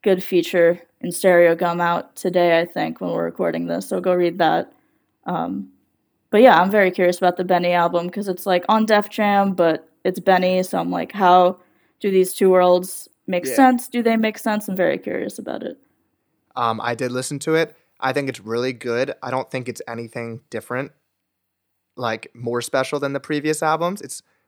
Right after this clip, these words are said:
Speaker 2: good Alchemist beats. It's good. You know what, you know it's coming from a Griselda album. I honestly didn't fall in love with the Griselda Express track 'cause I'm always looking forward to a Conway, Westside Gunn, Benny track.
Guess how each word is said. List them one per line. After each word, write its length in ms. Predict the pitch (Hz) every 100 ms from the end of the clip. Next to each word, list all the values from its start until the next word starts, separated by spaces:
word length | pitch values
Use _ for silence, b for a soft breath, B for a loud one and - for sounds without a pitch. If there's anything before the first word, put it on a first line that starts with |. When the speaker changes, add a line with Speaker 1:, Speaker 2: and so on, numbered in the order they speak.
| _
Speaker 2:
good 140 | 135 131
Alchemist 640 | 131 131 135 131 - -
beats. 320 | 135 131 - _ _ _ _
It's 120 | _ -
good. 320 | 117 113 113 _ _ _ _ _
You 120 | - 139
know 160 | 131
what, 180 | 113 113 -
you 100 | 143
know 100 | 135
it's 80 |
coming 200 | 123 113
from 120 | 101 101
a 40 |
Griselda 320 | 107 95 80
album. 380 | 71 73 78 113 _ _ _ _
I 120 | -
honestly 200 | 143 202
didn't 460 | 151 143 147 151 -
fall 220 | - 135 127
in 120 | 113
love 280 | 117 127 127
with 260 | 123 -
the 320 | 123 117 107 104
Griselda 400 | - 113 110 107
Express 420 | 107 - 110 113
track 420 | - 135 131 - _ _
'cause 100 | -
I'm 80 | 151
always 160 | 143
looking 180 | 120 117
forward 180 | 113 107
to 60 | 104
a 40 |
Conway, 380 | - 110 110 104
Westside 360 | 107 - - 113
Gunn, 160 | 107 113
Benny 240 | 110 110
track. 420 | 110 104 104 -